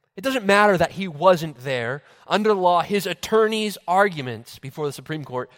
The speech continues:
count as his arguments. They were representing him. In the same way with Christ, he offers his legal services on our behalf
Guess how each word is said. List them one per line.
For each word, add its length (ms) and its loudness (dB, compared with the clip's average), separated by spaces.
count 340 -2
as 600 -4
his 240 -4
arguments. 720 -8
They 100 -14
were 180 -6
representing 1120 -4
him. 540 -4
In 140 -6
the 80 -4
same 420 -2
way 260 2
with 220 -2
Christ, 720 0
he 240 -4
offers 580 6
his 420 -2
legal 460 -4
services 760 -4
on 240 -2
our 240 -2
behalf 580 -8